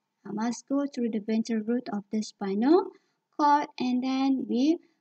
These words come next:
go to the spinal nerve, and will be, uh, will be reached to the, uh, effector. Okay, so what is inside the ventral root?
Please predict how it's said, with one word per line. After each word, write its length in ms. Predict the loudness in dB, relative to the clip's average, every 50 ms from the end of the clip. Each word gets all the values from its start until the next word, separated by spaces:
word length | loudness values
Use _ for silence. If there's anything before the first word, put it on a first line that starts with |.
| _ _ _ -2
go 220 | 0 0 0 -2
to 220 | -2 -2 -2 -2
the 100 | -2 -2
spinal 420 | -4 -6 -6 -6 -4 -2 -2 -2 -2
nerve, 320 | 0 2 2 4 4 4 2 0
and 340 | -2 -2 0 0 0 0 -2
will 180 | -2 -4 -6 -4 -2
be, 240 | 0 0 0 0 -2 _ _ _ _ _ _ -4
uh, 480 | -2 -2 -2 -2 -2 -2 -4 -4 -6 -6
will 220 | -4 -4 -4 -2
be 180 | -2 -2 -2 -2
reached 340 | 0 0 0 0 -2 -4 -6
to 120 | -4 -2
the, 240 | -2 0 0 0 0 -2 _ _ _ _ _ _ _ -12 -10
uh, 920 | -8 -8 -8 -8 -8 -8 -8 -6 -6 -6 -6 -6 -8 -10 -10 -10 -10 -10 -10 -12 _ _ _ _
effector. 1300 | 0 2 4 4 2 0 -4 _ _ _ _ _ _ _ -4 -4 -4 -6 _ _ -8 -8 -8 -10 -14 -18 _ _ _ _ _ _ _
Okay, 240 | _ 2 2 2 2 0 -8 _ _ _ _ -8
so 160 | -4 -4 -2
what 240 | -2 -2 -2 -2 -2
is 140 | -2 2
inside 380 | 4 4 4 4 4 0 0 0
the 60 | -2
ventral 380 | -2 0 0 0 0 0 0 0
root? 280 | 0 0 0 0 -2